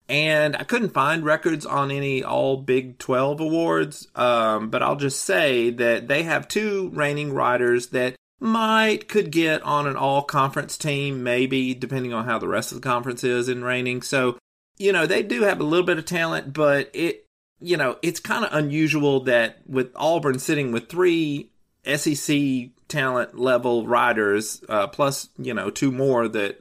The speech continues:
are either new or, or more, you know, older riders that don't have as much experience, that that bunch couldn't get more than a point from Oklahoma State in reigning.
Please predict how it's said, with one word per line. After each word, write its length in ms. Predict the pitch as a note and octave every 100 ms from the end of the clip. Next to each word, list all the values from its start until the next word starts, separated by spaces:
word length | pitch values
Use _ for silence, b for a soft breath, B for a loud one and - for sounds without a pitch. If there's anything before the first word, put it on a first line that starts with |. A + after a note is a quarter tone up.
| -
are 240 | G2+ G#2
either 260 | A#2+ A2+ G#2
new 360 | A2+ A#2+ A#2+
or, 120 | G#2+
or 280 | G2 - G#2+ -
more, 260 | A2 G#2+ -
you 120 | A2
know, 240 | G2 G2 -
older 240 | B2 C#3+ B2
riders 500 | A#2 A2 G#2+ A2 - -
that 180 | - G#2+
don't 140 | A#2 A#2+
have 100 | A2
as 120 | A#2+
much 200 | G#2 -
experience, 480 | - G3+ E3+ G#2 - _ -
that 240 | D#3+ D3
that 280 | F3 - C#3+
bunch 560 | D#3 C#3+ C3 - - -
couldn't 500 | D#3 D3 C3+ C#3 C3
get 240 | C3 -
more 340 | B2 A#2 A#2+
than 140 | A2+ G2+
a 40 |
point 480 | - D3+ A#2+ F2+ -
from 280 | - G#2+ G2
Oklahoma 380 | A2 A2 A#2 G2
State 300 | - G2+ F#2
in 180 | G2 F#2+
reigning. 460 | F#2 D#2+ - -